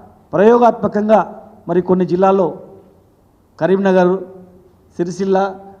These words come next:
నిజామాబాద్, మహబూబ్నగర్లో అక్కడక్కడ కొన్ని ఏర్పాటు చేసినాం. ఒక చెట్టు పది లీటర్లు నీరా కళ్ళు ఇవ్వడం జరుగుతుంది. ఆ గిరికతాల చెట్లను కూడా పెట్టాల్సిన అవసరం ఉంది. అదేవిధంగా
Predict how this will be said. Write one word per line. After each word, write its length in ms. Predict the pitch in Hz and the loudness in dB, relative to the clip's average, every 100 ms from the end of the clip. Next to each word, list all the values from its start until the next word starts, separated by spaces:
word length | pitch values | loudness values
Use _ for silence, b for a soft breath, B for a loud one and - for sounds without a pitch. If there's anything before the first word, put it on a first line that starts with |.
| - | -12
నిజామాబాద్, 640 | 156 170 190 180 196 190 151 | -6 -2 0 0 -2 -4 0
మహబూబ్నగర్లో 420 | 185 190 190 190 | 0 0 0 0
అక్కడక్కడ 500 | 185 180 185 165 - - | -2 -2 0 -2 -4 -12
కొన్ని 160 | 170 170 | -6 -4
ఏర్పాటు 320 | 180 190 180 | -2 0 -2
చేసినాం. 340 | 170 165 202 262 b b b b | -2 -4 -10 -10 b b b b
ఒక 260 | - 214 - | -6 -6 -2
చెట్టు 220 | 202 202 | -2 -2
పది 260 | 196 185 202 | -2 0 0
లీటర్లు 560 | 208 - 185 185 170 - - - _ - | 0 -2 0 -2 -4 -10 -20 -20 _ -8
నీరా 300 | 175 196 196 | -2 0 0
కళ్ళు 220 | 190 180 | 0 -4
ఇవ్వడం 260 | 170 175 160 | -2 -2 -4
జరుగుతుంది. 360 | 151 160 202 - B B B | -4 -4 -6 -10 B B B
ఆ 40 | 165 | -2
గిరికతాల 540 | 156 185 247 262 247 | 2 2 4 4 2
చెట్లను 340 | 220 214 220 | 2 2 2
కూడా 300 | 214 202 175 - - B B B - | 4 2 0 -10 -20 B B B -6
పెట్టాల్సిన 380 | 156 196 165 180 | 0 2 2 2
అవసరం 300 | 160 190 180 | 2 0 0
ఉంది. 560 | 180 202 135 - - - - _ _ _ _ _ _ _ - - | 2 2 0 -6 -18 -20 -20 _ _ _ _ _ _ _ -20 -6
అదేవిధంగా 680 | 180 202 196 196 180 147 | 2 2 4 4 4 2